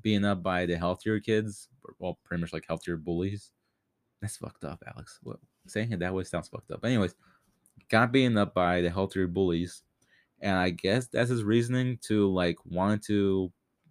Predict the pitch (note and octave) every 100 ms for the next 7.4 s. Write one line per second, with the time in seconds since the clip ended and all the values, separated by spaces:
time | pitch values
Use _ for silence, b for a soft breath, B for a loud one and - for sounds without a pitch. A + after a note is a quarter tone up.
0 | _ - G#2+ A#2 E3 A3+ G3 G#2 F#2+ -
1 | _ _ _ _ _ - - C#4+ A3 A2
2 | - B2 - B2+ G#2 F2 G#2 E2+ E2+ F#2
3 | - - A2 G2+ G2 A2 E3 B2 - B
4 | B B - - _ - A#2 F#2 A#2+ C3
5 | A2+ A2+ A2+ F#2+ G2 - B2 G#2+ F2+ -
6 | G#2 G#2 G#2 G#2 G2 F#2+ F2 F2 F#2 E2+
7 | E2+ E2+ E2+